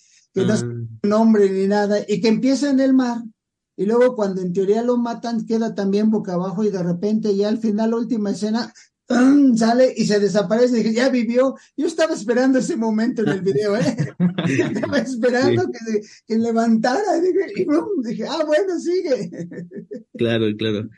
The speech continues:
Speaker 2: Bueno, igual también esa es la idea del video, ¿no? El, el, este video, de hecho, es, eh,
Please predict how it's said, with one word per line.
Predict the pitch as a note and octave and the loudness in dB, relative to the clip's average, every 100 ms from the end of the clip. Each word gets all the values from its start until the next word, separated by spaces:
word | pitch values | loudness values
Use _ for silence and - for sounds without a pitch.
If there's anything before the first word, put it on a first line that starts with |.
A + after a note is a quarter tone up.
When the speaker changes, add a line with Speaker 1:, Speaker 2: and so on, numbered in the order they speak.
| _ - - | _ -16 -2
Speaker 2:
Bueno, | C3+ C#3 | 2 4
igual | C#3 C3+ C#3 | 4 4 4
también | C#3 C#3+ D3 | 2 2 2
esa | D3 | 2
es | D3 | 0
la | C#3 | 0
idea | C3 C#3 | 0 0
del | C#3+ C#3+ | 2 2
video, | C#3 D3 C3 | 2 2 0
¿no? | B2 | -2
El, | A#2 B2+ B2 | -4 -6 -4
el, | B2+ A#2+ A#2 | -2 -2 -2
este | C3+ D3 | -2 0
video, | C#3+ C#3 C#3 D3 D3 C#3+ | 2 2 2 2 2 0
de | |
hecho, | C#3+ D#3 | 0 -2
es, | D3 A2+ | -2 -2
eh, | C3 C3 B2+ B2 A#2 A2+ G#2+ | -4 -2 -2 -2 -4 -4 -6